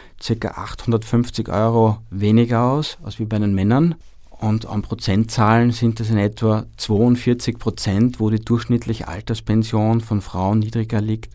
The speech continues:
als wie bei Männern. Wir haben uns natürlich im Unternehmen Gedanken gemacht, wie wir dem begegnen können.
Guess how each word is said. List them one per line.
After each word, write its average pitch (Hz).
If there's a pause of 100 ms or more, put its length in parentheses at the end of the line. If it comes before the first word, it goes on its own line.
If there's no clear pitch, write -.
als -
wie 101
bei 101
Männern. 92 (460)
Wir 120
haben 123
uns 131
natürlich 131
im 131
Unternehmen 123
Gedanken 113
gemacht, 120
wie 120
wir 113
dem 113
begegnen 117
können. 156